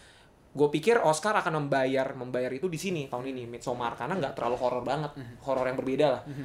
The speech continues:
Speaker 1: lebih ke
Speaker 2: Psychological thriller.
Speaker 1: Iya, psychological thriller yang lebih, ya gitulah.
Speaker 2: Mhm.
Speaker 1: Kalau nonton ngerti lah gitu.
Speaker 2: Mhm.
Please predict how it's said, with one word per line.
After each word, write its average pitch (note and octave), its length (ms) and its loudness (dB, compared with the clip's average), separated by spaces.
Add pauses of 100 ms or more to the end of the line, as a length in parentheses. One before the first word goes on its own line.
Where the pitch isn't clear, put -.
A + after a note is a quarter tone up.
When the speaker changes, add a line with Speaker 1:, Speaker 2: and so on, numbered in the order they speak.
(100)
Speaker 1:
lebih B2 320 0
ke C3 180 2 (540)
Speaker 2:
Psychological B2 560 -8
thriller. A2+ 380 -10
Speaker 1:
Iya, D3+ 260 8
psychological C3 560 2
thriller D3 400 2 (340)
yang C3 240 -6
lebih, B2 400 -4 (400)
ya A#3 300 4
gitulah. C#4 320 2 (160)
Speaker 2:
Mhm. G3 400 -4
Speaker 1:
Kalau E3 180 2
nonton F3 240 2
ngerti G#3 240 0
lah G#3 100 4
gitu. C3+ 200 -4
Speaker 2:
Mhm. A#2 100 -14